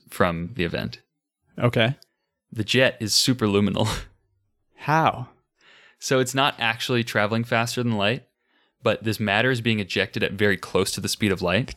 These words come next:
Speaker 2: Constants are changing, light's going faster than light, but not going faster than light. What is this universe,
Speaker 1: Literally,
Speaker 2: man?
Speaker 1: like, the universe doesn't work the way that I thought it did.
Speaker 2: Yeah. Wait, but so, okay, hold on. So it's not actually going faster than light, but it's been ejected. And what?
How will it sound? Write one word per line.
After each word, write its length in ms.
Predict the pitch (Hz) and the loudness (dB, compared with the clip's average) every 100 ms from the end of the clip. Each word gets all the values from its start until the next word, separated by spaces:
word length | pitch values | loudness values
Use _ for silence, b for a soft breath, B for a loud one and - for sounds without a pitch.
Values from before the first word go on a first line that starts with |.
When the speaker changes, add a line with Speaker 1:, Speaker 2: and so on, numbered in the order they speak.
| _ | _
Speaker 2:
Constants 580 | - 135 135 - 127 117 | 0 2 2 2 2 2
are 100 | 101 | 0
changing, 800 | - - 170 156 147 156 151 143 | 0 0 4 4 4 4 4 2
light's 520 | - 113 123 139 - | 0 2 2 2 2
going 260 | - 107 104 | 2 2 2
faster 420 | - 117 120 - | 2 2 2 2
than 200 | 117 110 | 4 4
light, 260 | 110 123 131 | 4 2 2
but 100 | 107 | 2
not 180 | 101 104 | 2 2
going 200 | 107 107 | 2 2
faster 400 | - 113 - 107 | 2 2 4 4
than 100 | 107 | 4
light. 220 | 113 120 | 4 2
What 140 | 147 | 2
is 140 | 185 165 | 2 4
this 240 | 127 - | 2 4
universe, 480 | 110 107 98 92 123 | 4 4 4 4 4
Speaker 1:
Literally, 220 | 127 156 | 4 4
Speaker 2:
man? 80 | 147 | 4
Speaker 1:
like, 160 | 123 120 | 2 0
the 80 | |
universe 420 | 110 113 120 123 113 | 2 4 4 2 2
doesn't 340 | 104 101 - | 2 2 0
work 240 | 101 95 - | 0 0 0
the 80 | |
way 100 | 95 | 0
that 100 | 90 | 0
I 60 | 87 | 0
thought 180 | 92 90 | 0 -2
it 100 | 87 | -2
did. 200 | 92 113 _ b b | -6 -8 _ b b
Speaker 2:
Yeah. 300 | 107 113 - - - | 0 2 -2 -10 -6
Wait, 300 | 120 123 - | 0 0 2
but 140 | 120 117 | 0 2
so, 160 | 123 | 4
okay, 320 | 117 110 - 113 | 4 2 0 2
hold 140 | 113 | 2
on. 100 | 85 | 2
So 80 | - | 0
it's 120 | 104 | 0
not 160 | 131 143 | 2 2
actually 260 | 117 113 | 2 2
going 160 | 120 110 | 0 2
faster 300 | 110 101 104 | 2 0 0
than 100 | 104 | 2
light, 220 | 95 98 | 2 2
but 100 | 101 | 0
it's 160 | 95 - | 0 -2
been 160 | - | -2
ejected. 640 | 87 85 95 98 - 110 - b b b b b - | -2 0 -2 0 -2 -4 -8 b b b b b -2
And 460 | 98 95 95 104 - _ _ _ - | 2 2 0 -4 -10 _ _ _ -2
what? 300 | 95 127 | 2 2